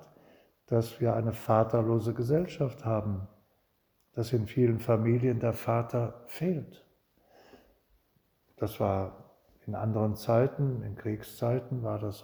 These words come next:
oft durch den Krieg bedingt. Der Vater fiel im Krieg, die Mutter musste die Kinder alleine aufziehen, mit allen Problemen, die davon herrühren.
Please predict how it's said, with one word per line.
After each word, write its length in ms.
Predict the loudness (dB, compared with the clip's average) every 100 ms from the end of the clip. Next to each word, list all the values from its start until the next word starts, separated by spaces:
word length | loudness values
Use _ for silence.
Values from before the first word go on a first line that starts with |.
| -20
oft 180 | -20 -10
durch 160 | -10 -6
den 200 | -6 -2
Krieg 340 | 0 0 0
bedingt. 460 | -2 2 2 2 -2
Der 100 | -6
Vater 420 | -6 -6 -4 -8
fiel 420 | -2 2 4 2
im 180 | -2 -4
Krieg, 320 | -2 -2 -2
die 120 | 0 -2
Mutter 340 | -2 -4 -4
musste 560 | -4 -6 -6 -6 -6 -8 -20 -20 -20 -20 _ -16
die 60 |
Kinder 380 | -2 0 2 2
alleine 500 | 2 2 2 2 0
aufziehen, 800 | -2 -4 -10 -12 -2 -2 0 -4 -8 -20 _ _ _ _ _ _ _ _ _
mit 200 | -10 -8
allen 280 | -6 -6 -6
Problemen, 600 | -6 -6 0 2 2 2
die 140 | 0 -2
davon 580 | -4 -6 -8 -8 -8 -10 -18 _ _ _ _
herrühren. 800 | -6 -4 -4 -8 -4 -2 -2 -6